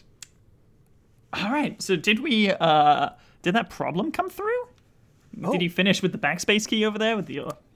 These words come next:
Speaker 1: creepy little cat paws?
Speaker 2: <laughs> Yeah, yeah. I actually, I've looked up a very effective problem. So I guess, I don't know, things are looking a little weird with the internet right now, um, but there's a lot of problems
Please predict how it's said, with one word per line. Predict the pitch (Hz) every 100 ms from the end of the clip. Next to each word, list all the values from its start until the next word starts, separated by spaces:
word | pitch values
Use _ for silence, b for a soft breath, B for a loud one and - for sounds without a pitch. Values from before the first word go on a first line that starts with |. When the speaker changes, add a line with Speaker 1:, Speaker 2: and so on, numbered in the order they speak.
| _ _
Speaker 1:
creepy | - 151 147
little | 139
cat | - 160 -
paws? | 214 214 -
Speaker 2:
<laughs> | -
Yeah, | 107 - -
yeah. | 101 123 90
I | 92 110
actually, | 123 - 120
I've | 104 104 95
looked | 110 -
up | 113 90 - -
a | 85 82 82
very | 80 113 175 101
effective | 113 - 95
problem. | 101 92 92 92
So | 107 104 95 - b b b b
I | 123
guess, | 196 220 - -
I | 139
don't | 135
know, | 123
things | 113 180 175
are | 156
looking | 151 147
a |
little | 127 117
weird | 113 117
with | 113
the | 98
internet | 95 117 -
right | 139 135
now, | 151 165 175 185 175 -
um, | 110 98 95
but | 113 104
there's | 113
a | 98
lot | 107 160 180
of |
problems | - 143 113